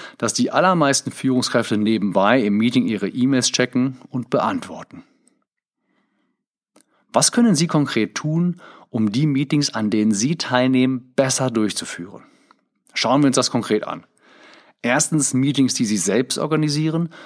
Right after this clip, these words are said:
und zweitens Meetings, an denen Sie teilnehmen, die andere organisieren. Also erstens die Meetings, die Sie selbst organisieren.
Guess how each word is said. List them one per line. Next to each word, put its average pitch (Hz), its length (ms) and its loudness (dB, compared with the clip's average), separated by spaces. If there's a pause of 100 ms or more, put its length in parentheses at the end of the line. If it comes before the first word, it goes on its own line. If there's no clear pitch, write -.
(120)
und 110 180 -6
zweitens 123 640 0
Meetings, 127 480 2
an 110 160 0
denen 107 220 2
Sie 98 160 -2
teilnehmen, 120 1000 0
die 143 140 -4
andere 127 520 2
organisieren. 82 580 -8 (840)
Also - 140 -4
erstens 117 460 2 (400)
die 117 80 0
Meetings, 110 340 -2
die 120 80 2
Sie 120 80 4
selbst 98 380 0
organisieren. 113 640 2